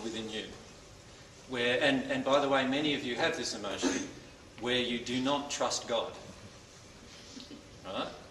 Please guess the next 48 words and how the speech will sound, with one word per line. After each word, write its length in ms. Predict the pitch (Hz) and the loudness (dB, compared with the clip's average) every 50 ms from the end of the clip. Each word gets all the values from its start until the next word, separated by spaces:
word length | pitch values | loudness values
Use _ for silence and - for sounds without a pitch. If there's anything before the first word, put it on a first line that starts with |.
| - - - - - | -18 -20 -18 -14 -10
And 100 | 127 117 113 | -8 -4 0
you 40 | 123 | 4
don't 220 | 135 151 196 - | 6 6 6 6
trust 280 | - - 170 - - - | 4 4 4 4 4 2
God 180 | 143 120 120 - | 2 0 0 0
because 280 | 127 123 131 123 117 127 | -2 -4 -4 -4 -2 -2
you 80 | 127 | 0
see 260 | 117 - - 151 185 | 0 2 2 4 4
all 140 | 208 208 202 | 4 4 4
of 100 | 190 165 | 2 2
these 200 | 165 160 151 - | 4 2 2 2
things 220 | - 143 139 131 - | 2 2 0 0 2
happening 360 | 139 127 123 127 123 117 113 | 0 0 0 0 -2 -2 -2
around 360 | 113 107 117 127 139 139 127 | 0 2 2 4 2 2 0
you 80 | 113 104 | -2 -2
that 140 | 101 107 95 | -2 -4 -2
you 140 | - 117 117 | -2 0 0
see 280 | - - 135 127 120 | 0 2 2 0 0
as 140 | 107 104 110 | 0 0 0
evil 300 | 110 117 127 113 110 98 | 0 0 0 -2 -2 -4
or 100 | 98 101 | -4 -2
bad, 380 | 98 95 92 92 - - - - - - - - - - - - - - - - - - - - - | 0 0 0 0 -2 -4 -6 -6 -8 -10 -14 -16 -18 -18 -20 -20 -20 -20 -20 -20 -20 -20 -14 -8 -4
and 120 | 131 131 | -2 0
then 120 | 143 143 143 | 2 2 2
you 100 | 143 135 | 2 2
wonder 300 | 139 139 139 135 135 127 | 2 2 4 4 4 4
how 180 | 131 127 123 120 | 4 4 2 4
God 280 | 117 123 117 113 113 - | 4 4 4 4 2 0
can 160 | - 117 107 | -6 -8 -6
relate, 340 | 104 110 113 127 143 - - - - - - - 131 127 127 | -2 0 2 4 4 4 2 0 -6 -10 -10 -10 -10 -10 -8
can 220 | - 127 113 113 - - | -6 -6 -6 -6 -6 -6
actually 380 | 127 120 110 - - 117 110 110 | -6 -4 -4 -4 -4 -2 0 -2
allow 380 | 110 117 123 135 143 143 143 | 0 2 4 4 6 6 6
these 320 | 117 113 107 95 90 - - | 4 2 0 -2 -2 -4 -6
things 240 | 104 90 85 87 - - | -6 -8 -10 -10 -10 -8
to 100 | 104 101 | -8 -8
occur, 300 | 101 - 127 139 135 95 90 - - - - - - - - - - - - - - - - | -8 -6 -4 -4 -4 -4 -6 -8 -12 -16 -16 -18 -18 -18 -18 -18 -20 -20 -20 -20 -16 -10 -4
how 180 | 123 120 123 120 | 0 2 2 2
he 100 | 117 113 | 2 0
could 160 | - 127 110 | -4 -4 -6
have 140 | 110 107 - | -6 -6 -6
created 400 | - 120 113 110 110 107 104 101 - | -4 2 4 4 4 4 2 -2 -6
his 180 | 110 101 92 - | -8 -8 -6 -6
laws 320 | 107 120 127 113 110 107 | -6 -4 -2 -2 -2 -2
in 100 | 104 95 | -4 -6
such 300 | - - 120 101 - - | -4 -2 -2 -2 -2 -4
a 40 | 110 101 | -6 -4
manner 260 | 107 117 123 120 | -2 -2 -2 -2